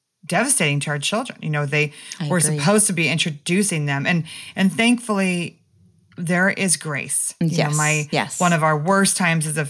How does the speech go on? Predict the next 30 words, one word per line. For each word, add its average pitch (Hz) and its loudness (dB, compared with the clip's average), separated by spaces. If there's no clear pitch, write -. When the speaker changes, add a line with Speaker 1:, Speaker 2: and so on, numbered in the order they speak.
Speaker 1:
as 156 -2
a 147 -4
family, 190 0
we 151 -2
were 147 -2
living 151 -4
in 143 -2
a 143 -4
travel 151 -2
trailer 151 -2
and 135 -4
fighting. 151 0
And 170 0
in 180 2
that 160 0
time, 165 -2
my 156 -2
daughter, 147 -2
her 175 -2
own 185 4
relationship 151 -2
with 160 -8
the 151 -8
Lord 175 -4
became 156 -6
really 156 -6
real 185 -4
to - -10
her 139 -6
because 147 -4